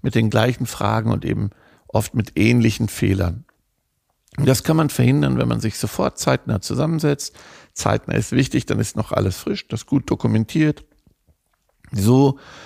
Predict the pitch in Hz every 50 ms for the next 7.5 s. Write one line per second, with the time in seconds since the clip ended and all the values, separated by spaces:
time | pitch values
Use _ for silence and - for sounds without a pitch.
0 | - - - - - - 113 - - - 135 127 127 123 - - 123 113 107 -
1 | - - - - - - _ _ _ _ - - - - - 139 113 - 127 120
2 | 110 110 104 - - 113 107 110 - 110 98 - 104 98 - - - 87 - -
3 | 110 101 - - - - - 110 98 - - 170 180 175 - - - - 127 127
4 | 120 120 120 117 - - _ - - - - - - - - - _ _ _ _
5 | _ _ _ _ _ _ _ - - 104 107 107 - 117 - - - 120 120 -
6 | - 117 107 107 120 120 - - - - 104 104 104 104 104 104 101 - - -
7 | - - 107 101 101 104 101 98 -